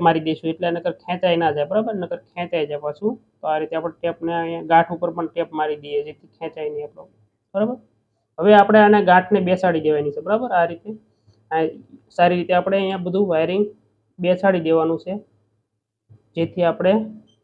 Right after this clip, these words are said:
ધીરે ધીરે દબાવતા જઈશું એટલે આપણા વાયરિંગ બેસી જશે, બરાબર? આ બધું બેસી ગયું. હવે આપણે જો આ બેસી ગયું એટલે હવે આપણે આ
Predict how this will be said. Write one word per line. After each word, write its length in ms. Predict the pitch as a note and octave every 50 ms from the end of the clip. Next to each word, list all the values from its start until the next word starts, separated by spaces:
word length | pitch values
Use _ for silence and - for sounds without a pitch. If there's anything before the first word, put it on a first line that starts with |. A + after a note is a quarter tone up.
| _ _ _ _ _ _ _ _ _ _ _ _ _ - - _ _ _ _ _ _ _ _ _ _ _ _ _ _ _ _ G#2+ G#2+ G#2+ _ _ _ _ _ _ _ _ _ - G#2+ _ _ _ _ _ _ _ _ _ _ _ _ _ _ _ _ _ _ _ - F3
ધીરે 160 | F3 F3 F3 D#3+
ધીરે 240 | F3+ F3+ F#3 F3+ F3+
દબાવતા 400 | F#3 G#3 G#3 G3+ G3+ G3+ F3 E3+
જઈશું 220 | E3+ E3+ - F3 E3+
એટલે 160 | E3+ E3 E3
આપણા 280 | E3 E3 E3+ E3 D#3+ D#3
વાયરિંગ 280 | D#3+ E3 E3 F3+ F#3 F#3 F3+
બેસી 320 | F#3 F3+ - G3 E3+ D#3
જશે, 200 | D3 C#3+ - - - -
બરાબર? 220 | F3+ - C4 D4 -
આ 140 | - G#3+ F3
બધું 220 | F3+ E3+ G3+ A3 G#3+ - _ _ _ _ _ _ _ -
બેસી 260 | F3 F#3+ - - A3 A3
ગયું. 180 | B3 B3+ B3 - - _ _ _ _ _ _ -
હવે 180 | D3+ E3+ G#3+ A#3+ A3+ G#3
આપણે 240 | G3+ G3+ G3 F#3+ F#3+ F3+
જો 60 | G3 F#3+
આ 80 | F#3 F#3+
બેસી 260 | G3+ G#3 G#3+ A3 G3+
ગયું 140 | F#3+ F#3+ F3+
એટલે 140 | F3+ F#3 F#3 F3+
હવે 120 | F3+ G3 G#3
આપણે 260 | G3 G3 G3 G3 G3
આ 100 | F#3+ G3